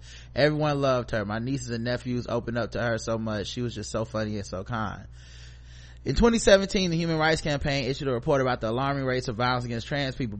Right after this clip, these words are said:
calling it an epidemic. Um, one,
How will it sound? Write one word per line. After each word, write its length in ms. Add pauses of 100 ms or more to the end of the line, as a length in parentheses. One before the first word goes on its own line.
calling 360
it 180
an 380
epidemic. 640 (640)
Um, 480 (540)
one, 260